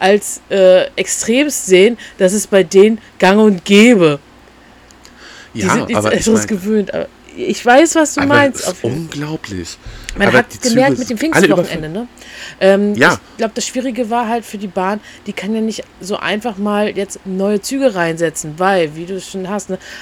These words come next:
Speaker 1: einzelne Streckenteile sind dann nur eingleisig, da müssen aber natürlich alle Züge irgendwie drüber fahren. Das heißt, es muss koordiniert werden, wer ist als erstes dran, ne, wer kommt als nächstes. Das ist natürlich
Speaker 2: Mhm.
Speaker 1: ein echtes Hin und Her und, äh, teilweise echt problematisch.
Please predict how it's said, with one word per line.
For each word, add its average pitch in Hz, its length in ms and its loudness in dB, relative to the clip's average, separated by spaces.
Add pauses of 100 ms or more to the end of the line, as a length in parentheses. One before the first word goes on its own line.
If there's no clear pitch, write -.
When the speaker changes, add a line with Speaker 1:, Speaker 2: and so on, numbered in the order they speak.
Speaker 1:
einzelne 185 460 -4
Streckenteile 190 600 -6
sind 180 160 -10
dann 175 80 -8
nur 180 140 -6
eingleisig, 247 800 -2 (280)
da 175 80 -4
müssen 185 260 -4
aber 175 180 -4
natürlich 180 360 -6
alle 175 200 -2
Züge 185 300 -10
irgendwie 180 320 -4
drüber 202 360 -2
fahren. 240 380 -4 (180)
Das - 120 -6
heißt, 180 120 -2
es 190 60 -6
muss 196 160 -4
koordiniert 190 560 -2
werden, 220 240 -2
wer 165 140 0
ist 151 40 -6
als 151 160 -8
erstes 220 400 -4
dran, 240 380 -2
ne, 240 180 0
wer 170 140 0
kommt 180 180 -10
als - 160 -12
nächstes. 208 480 -2 (680)
Das 170 160 -6
ist 202 120 -10
natürlich 214 440 -2
Speaker 2:
Mhm. - 60 -6
Speaker 1:
ein 196 320 -2
echtes - 500 -6 (100)
Hin 214 240 -4
und 196 160 -4
Her 190 400 -2
und, 180 280 -8
äh, 160 460 -8
teilweise 180 420 -6
echt - 260 -14
problematisch. 185 800 -6